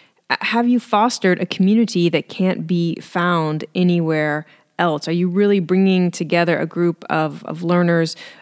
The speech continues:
um, who find value in coming together to talk about the types of, uh, content that you are offering?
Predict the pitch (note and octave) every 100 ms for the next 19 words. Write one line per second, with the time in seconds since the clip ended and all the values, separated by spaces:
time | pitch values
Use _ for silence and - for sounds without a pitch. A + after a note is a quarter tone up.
0 | - D3+ D3+ D#3+ G3 F3 F3+ F#3+ F3+ D#3+
1 | D#3+ F3 F3 D#3+ D#3 D3+ - E3 D#3 D#3
2 | D3+ - _ - - F#3+ G3 F3+ E3+ E3
3 | D3+ D3+ - D#3 - F3+ F3 E3+ D#3+ D3+
4 | - - - - - E3+ E3 - - -
5 | D#3 D3 D3 - - D3 B2 - - _
6 | - F#3+ F3+ E3+ D#3 - E3+ D#3 - E3
7 | E3+ F3 E3 D#3 D3+ D#3 - C3+ C3 -